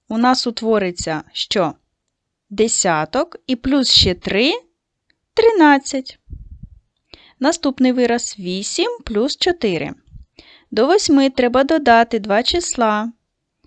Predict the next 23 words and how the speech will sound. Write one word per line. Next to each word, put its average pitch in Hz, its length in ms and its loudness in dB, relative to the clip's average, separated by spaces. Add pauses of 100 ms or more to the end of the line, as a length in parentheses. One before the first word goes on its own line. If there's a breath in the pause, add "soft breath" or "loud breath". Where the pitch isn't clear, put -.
(1080)
які 240 360 -2
зручні 339 560 4
для 185 200 -4
нас. 160 460 -6
Отже, 233 260 -2
чотири 240 760 0
ми 233 340 -2
розділимо 214 600 0
на 214 120 -2
які 254 260 -2
доданки? 170 640 -4 (1800)
На 240 180 0
два 262 280 4 (140)
і 226 120 -2
два. 180 400 -4 (640 loud breath)
Тому 262 240 4
що 262 240 0
вісім 240 600 -2
і 226 140 -8
два 175 640 0 (200)
утворюють 226 640 0
у 208 60 -4
нас 185 420 -4